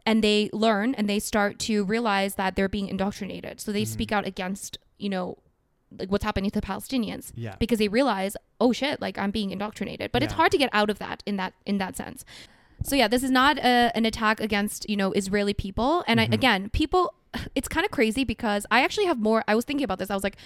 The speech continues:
Speaker 1: first of all, I have no stake in this fight. Okay.
Speaker 2: Yeah.
Speaker 1: That's another thing to note.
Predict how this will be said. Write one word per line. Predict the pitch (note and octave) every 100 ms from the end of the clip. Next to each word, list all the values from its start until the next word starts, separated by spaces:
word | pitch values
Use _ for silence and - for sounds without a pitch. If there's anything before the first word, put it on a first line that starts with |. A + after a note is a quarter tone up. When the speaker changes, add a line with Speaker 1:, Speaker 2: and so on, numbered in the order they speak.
| - -
Speaker 1:
first | E4 F4
of |
all, | C4+
I | A#3
have | C#4+
no | A#3+ C4+ E4+
stake | - C4 C4+ -
in | A3+
this | G#3
fight. | - G#3 - - -
Okay. | A#3+ A#3 - -
Speaker 2:
Yeah. | A#3+
Speaker 1:
That's | -
another | D4+ D4+ E4+
thing | C#4+ C#4
to | C#4+
note. | A#3 G3